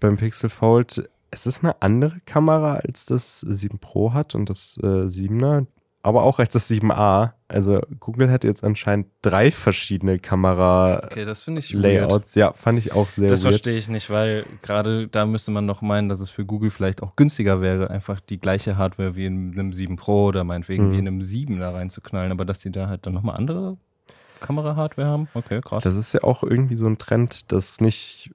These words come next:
Speaker 1: äh, zwar das sind die teuersten Geräte, aber es ist nicht das beste Kamerasetup, was der Hersteller hat. Also es kann einfach sein, dass es nochmal teurer wäre, jetzt die gleichen Kameras da reinzubauen,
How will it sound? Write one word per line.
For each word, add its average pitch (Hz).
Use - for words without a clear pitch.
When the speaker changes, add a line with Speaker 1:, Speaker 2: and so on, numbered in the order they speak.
Speaker 1:
äh, -
zwar 95
das 95
sind 101
die 95
teuersten 101
Geräte, 95
aber 104
es 98
ist 107
nicht 117
das 101
beste -
Kamerasetup, 95
was -
der 95
Hersteller 95
hat. -
Also 95
es -
kann 101
einfach 98
sein, 95
dass 92
es -
nochmal 92
teurer 123
wäre, 110
jetzt 101
die 92
gleichen 101
Kameras 120
da 110
reinzubauen, 120